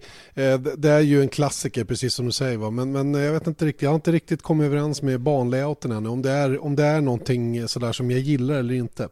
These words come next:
Vi ska komma tillbaka till, till själva Monza om en liten stund. Jag tycker vi, vi, vi kan väl landa lite grann det som, det som vi var med om här senast. Det blir ju lite dubbel-dubbel här nu då. Vi brukar ju normalt sett snacka ner ett race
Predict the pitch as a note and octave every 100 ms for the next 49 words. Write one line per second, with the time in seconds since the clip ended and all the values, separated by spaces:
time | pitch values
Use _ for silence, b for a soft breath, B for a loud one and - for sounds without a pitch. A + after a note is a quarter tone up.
0 | B B E3 F3+ - G3+ G3 F3 G3+ F#3
1 | F3 - D#3+ C#3+ D3 D#3+ C#3+ D#3 E3 C#3
2 | C3 D#3 D3 C#3 D3 - E3 C3+ C#3+ E3
3 | - E3 D#3+ B B B - D#3+ E3+ E3+
4 | F#3 F3 F3 F3+ E3 E3 G#3+ G3+ D#3+ C#3+
5 | C3 C3 C3 - C#3+ C#3 C3+ C#3 C3 C#3+
6 | C#3 C#3 D3 F#3 E3 A#2+ A#2 A2 D3 B2+
7 | D3 A#2 - C3+ C#3+ D3 C#3 C#3 C3+ C#3
8 | C#3 E3 D3 A2 G#2 G#2 A2 B2+ C3 C3+
9 | C#3 C3+ C#3+ C3 A#2+ - D3 C#3 D#3+ F3
10 | D3+ C3 C#3 C3+ -